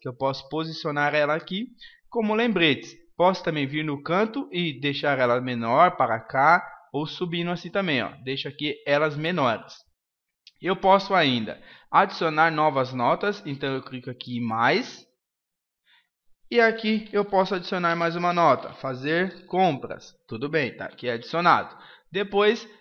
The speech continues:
se eu clicar em mais, eu adiciono. Se eu clicar na lixeira, eu excluo. E nos três pontinhos eu vou mudar de cor.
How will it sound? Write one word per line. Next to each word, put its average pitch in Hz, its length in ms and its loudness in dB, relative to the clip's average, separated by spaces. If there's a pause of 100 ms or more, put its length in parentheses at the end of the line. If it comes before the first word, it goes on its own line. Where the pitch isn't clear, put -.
(140)
se - 160 -10
eu 226 120 4
clicar 165 260 4
em 135 80 2
mais, 123 300 2
eu 131 40 0
adiciono. 220 640 2 (140)
Se - 180 -4
eu 180 80 0
clicar 165 280 -2
na 147 100 0
lixeira, 139 540 -2
eu 147 160 -2
excluo. 175 720 -8
E 208 80 -4
nos 208 180 -2
três 190 220 -4
pontinhos 185 460 -4
eu 185 80 0
vou 180 180 0
mudar 180 480 4
de 202 140 -8
cor. 180 360 2